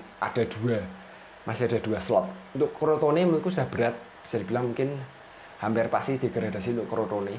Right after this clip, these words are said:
Dan aku mulai sebentar untuk tim yang bakalan naik siapa. Kita lihat sebentar. Apakah sudah ada yang memastikan diri naik? Oke, ini dia.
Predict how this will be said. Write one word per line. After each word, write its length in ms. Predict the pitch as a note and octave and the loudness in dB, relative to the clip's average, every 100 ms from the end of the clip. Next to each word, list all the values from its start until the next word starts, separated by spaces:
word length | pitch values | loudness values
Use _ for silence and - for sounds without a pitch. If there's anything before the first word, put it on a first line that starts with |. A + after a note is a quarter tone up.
| - - - - - - - - - | -10 -16 -18 -18 -20 -20 -20 -20 -6
Dan 160 | A2 A2+ | -2 0
aku 160 | D3 | 2
mulai 160 | C#3 C3 | 4 4
sebentar 320 | - G#2+ A#2 C3+ | 2 0 2 0
untuk 240 | A#2+ A2+ | -2 0
tim 160 | C3+ B2+ | 2 2
yang 160 | B2+ B2 - - - - | 2 -2 -6 -18 -20 -8
bakalan 400 | - A2+ A#2 A2+ | -2 2 2 2
naik 160 | A2+ - | 2 -2
siapa. 560 | - A#2 - F2 G#2 - - - - - - - - | 0 2 2 2 2 -2 -12 -16 -20 -20 -20 -20 -6
Kita 160 | G2 | 0
lihat 120 | F#2+ F#2 | 2 0
sebentar. 320 | F#2 F2+ F2 F#2+ - - - - - - - - - | 0 2 0 -2 -12 -18 -20 -20 -20 -20 -20 -18 -4
Apakah 320 | G2 - A2+ | -2 0 0
sudah 160 | A#2 G#2 | -2 -2
ada 80 | G#2+ | -2
yang 60 | G2 - - - - | -4 -12 -20 -20 -10
memastikan 480 | B2 A#2+ G2 - B2 | -4 -2 -2 0 0
diri 240 | A#2 A2+ | 0 0
naik? 320 | A2+ G#2+ A2+ - - - - - - - - - - - - - - | 0 0 -2 -4 -14 -18 -20 -20 -20 -20 -20 -20 -20 -20 -20 -20 -8
Oke, 320 | A2+ G#2 - G#2+ | -2 -2 2 2
ini 160 | G2+ | 2
dia. 320 | F#2+ G#2 E2+ | 2 2 2